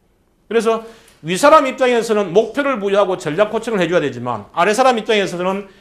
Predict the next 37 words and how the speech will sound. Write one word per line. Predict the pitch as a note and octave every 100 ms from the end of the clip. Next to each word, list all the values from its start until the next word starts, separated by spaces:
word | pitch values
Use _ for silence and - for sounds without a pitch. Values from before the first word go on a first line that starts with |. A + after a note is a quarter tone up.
| _ _
해야 | C#4 D4
될 | C#4+ A3+
일에 | F3+ F#3
대한 | G3 G3 G3+ - _
목적이 | F3 A#3+ - D#4+ C#4
뭔지를 | A3+ D3+ D#3+ E3 D#3+
분명하게 | C#3+ D#3 G#3+ F#3
물어주고, | G3+ E3+ B2 A#2 A2 -
두 | D3+
번째는 | F3+ A3 G#3+ G#3+ -
이 | C4
목적을 | B3 A#3+ C4 A3+
달성하기 | G#3 A3 G#3+ F#3+
위한 | E3 D#3+
자기 | F3 G3+ A3
생각을 | A#3 A3+ G3+ D3 - - _
사전에 | - F#3+ F3+ G#3+ G#3
적어서 | A#3 G3+ - G3 G#3 - _ _
사전에 | - - G#3 D4+ C4+
항상 | A3+ A3
합의해줘야 | G#3+ G#3+ F#3 C#3 A#2+ F#2+
되는 | - -
겁니다. | - - - -
그래야 | D3 A#3 A3+
일이 | D3 G3 F#3+ _
더 | D3
이상 | F#3 A3 A3 - -
번지지를 | D3 C3+ C#3+ D#3 A#2
않는 | G2 G2+
것이죠. | - _ - _
이게 | A3 A#3 B3+ - - -
아래 | D#3
사람들이 | F3 G3 E3+ C3+
해야 | C3
될 | G#2+
일입니다. | G#2 - -
그래서 | E3 F#3+ A#3 D#3 -